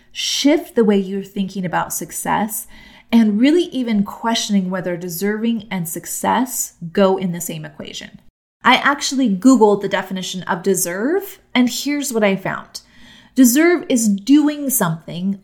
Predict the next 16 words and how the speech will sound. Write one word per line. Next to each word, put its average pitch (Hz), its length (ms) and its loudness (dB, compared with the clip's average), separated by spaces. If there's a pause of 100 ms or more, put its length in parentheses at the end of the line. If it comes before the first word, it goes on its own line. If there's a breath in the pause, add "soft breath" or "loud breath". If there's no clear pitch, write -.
or 262 240 6
showing 311 720 -2
the 302 100 6
qualities 202 840 2 (100)
of 165 220 -4
worth. - 500 -10 (640 soft breath)
Now, 240 160 4
if 240 160 2
you're 302 140 0
an 320 120 -4
entrepreneur, 226 540 0
your 240 340 4
definition, 196 960 -2 (160)
<laughs> 269 140 6
like 214 340 4
mine, 196 540 2